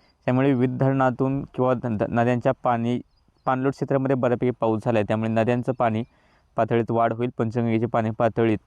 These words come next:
थोडीशी वाढ अजून होणे अपेक्षित आहे, त्यामुळे काळजी घ्या. दुसरीकडे कोयना धरणातून, अ, स-, काल, अ, जो काही वाढवलेला विसर्ग आहे तो तीस हजार क्युसेकपर्यंत होता आणि आज दुपारी अजून या दहा हजार क्युसेक इतकी वाढ करण्यात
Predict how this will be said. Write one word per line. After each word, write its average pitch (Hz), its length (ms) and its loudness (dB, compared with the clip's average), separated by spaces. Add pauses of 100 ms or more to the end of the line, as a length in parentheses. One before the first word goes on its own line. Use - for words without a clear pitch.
थोडीशी 120 300 0
वाढ 113 260 2 (100)
अजून 110 220 0
होणे 113 240 0
अपेक्षित 110 480 -2
आहे, 117 140 2
त्यामुळे 110 280 0 (100)
काळजी 107 280 0
घ्या. 113 160 2 (580)
दुसरीकडे 139 560 0
कोयना 135 360 2
धरणातून, 123 720 0 (400)
अ, 113 300 4
स-, - 220 -16 (220)
काल, 131 300 2 (680)
अ, 113 200 4
जो 117 120 -4
काही 127 360 2 (100)
वाढवलेला 120 440 0
विसर्ग 117 420 0
आहे 113 460 0 (440)
तो 123 300 4 (300)
तीस 131 200 2
हजार 127 180 2
क्युसेकपर्यंत 120 640 0
होता 120 200 2
आणि 135 180 -2
आज 123 240 0
दुपारी 117 440 0 (320)
अजून 123 320 0
या 139 80 4
दहा 123 260 0
हजार 123 180 2
क्युसेक 123 400 -2
इतकी 127 220 -2
वाढ 117 260 2
करण्यात 117 280 -4